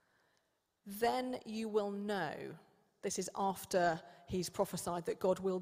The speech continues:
deal with the problem of sin. He says, "Then you will know that I am among my people." What does that look like?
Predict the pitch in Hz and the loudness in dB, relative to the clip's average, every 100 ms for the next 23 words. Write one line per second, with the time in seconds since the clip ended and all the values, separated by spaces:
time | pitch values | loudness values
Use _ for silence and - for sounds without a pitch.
0 | 185 196 190 185 180 170 185 - 185 185 | -2 0 2 2 0 -4 -6 -2 -2 -2
1 | 170 170 165 185 170 - 196 185 170 185 | -4 -4 -4 -4 -2 -4 -2 -4 -4 -4
2 | - 190 180 185 196 214 233 247 254 - | 0 0 0 -4 -2 0 0 -2 -6 -12
3 | - - 202 208 202 202 196 190 196 226 | -16 -8 -2 0 2 2 2 -4 -2 0
4 | 220 160 143 170 185 - - - - 180 | 0 0 -2 -2 -4 -8 -20 -20 -2 -2
5 | - - 202 180 170 180 175 - - - | 0 -2 -2 0 -2 -4 -8 -16 -12 -4
6 | 185 180 180 180 175 175 170 - _ 196 | -2 -2 0 0 -2 -6 -10 -16 _ -6
7 | 170 165 - 175 - - 170 - _ _ | -4 -2 -4 -4 -4 -6 -8 -14 _ _
8 | _ _ _ _ _ _ _ _ _ _ | _ _ _ _ _ _ _ _ _ _
9 | _ _ _ _ _ _ _ _ _ _ | _ _ _ _ _ _ _ _ _ _
10 | - 208 202 196 196 196 - 165 156 - | -4 -2 -2 -4 -4 -2 -2 -4 -8 -10